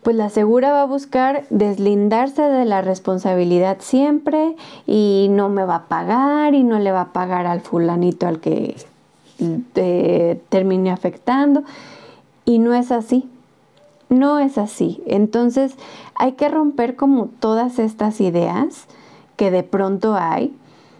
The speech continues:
y, y, y tener muy claros los conceptos de por qué existen,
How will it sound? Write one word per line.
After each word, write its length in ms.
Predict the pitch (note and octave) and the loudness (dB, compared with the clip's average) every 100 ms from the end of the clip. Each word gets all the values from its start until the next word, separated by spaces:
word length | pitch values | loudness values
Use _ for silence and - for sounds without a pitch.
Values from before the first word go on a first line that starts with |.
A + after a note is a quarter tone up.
| _ - _ _ _ _ _ _ _ - | _ -20 _ _ _ _ _ _ _ -2
y, 160 | A3+ | 0
y, 580 | - B3 A#3 A3+ A3+ A3+ | 2 2 4 2 2 0
y 60 | B3 | -2
tener 340 | B3 A#3 B3 | 0 0 2
muy 200 | C4+ C#4 | 4 4
claros 380 | C#4 B3 A#3 A#3+ | 2 2 2 2
los 220 | A#3 G#3+ | 0 -2
conceptos 760 | - G3 F#3+ G#3 G#3 - G#3+ F3+ | -2 -2 0 -2 -2 -2 -2 0
de 160 | F#3 | -4
por 320 | F#3 G3 G3+ G#3+ | -4 -2 -2 -2
qué 80 | |
existen, 920 | A#3 A3+ - A#3+ B3 A#3+ A#3 A#3+ C#4 | -4 -4 0 0 0 -4 0 0 0